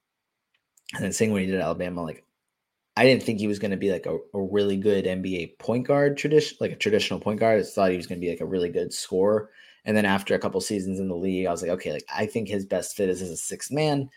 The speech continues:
Um, I don't think that's, again, an uncommon opinion to have, um, is that I think there were, there was quotes coming out of Cleveland a couple years ago when he was there about just him, like, not knowing how to play basketball. Like, that was legitimate quotes, just saying, like,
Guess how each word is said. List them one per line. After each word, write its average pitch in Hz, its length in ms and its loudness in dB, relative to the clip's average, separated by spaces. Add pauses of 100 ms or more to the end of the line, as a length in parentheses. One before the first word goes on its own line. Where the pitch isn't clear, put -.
(440)
Um, 95 240 -2
I 92 80 -8
don't 87 180 -4
think 92 180 -4
that's, - 420 -4
again, 90 260 -4
an 82 140 -8
uncommon 117 800 -4 (400)
opinion 120 480 0
to 104 100 4
have, 110 380 2 (220)
um, 85 240 -8
is 82 160 -8
that 87 280 0 (720)
I - 40 -16
think 170 180 0
there 156 80 10
were, 131 100 10
there 127 140 -6
was 127 140 -4
quotes 180 280 0
coming 156 200 2
out 107 80 4
of 101 80 -4
Cleveland 127 420 4
a 95 40 -2
couple 98 220 -2
years 87 240 0
ago 95 140 0
when 92 80 -2
he 90 80 -6
was 87 120 -8
there 95 180 2
about 90 260 -2
just 95 140 -8
him, 104 120 -6
like, 98 160 -4
not 90 360 -2
knowing 92 240 -4
how 85 120 -8
to 80 80 -8
play 92 140 -8
basketball. - 480 -8
Like, - 100 -10
that 113 140 4
was 107 140 0
legitimate 98 600 0
quotes, - 520 -4
just - 500 -8
saying, 101 220 0
like, 82 260 -8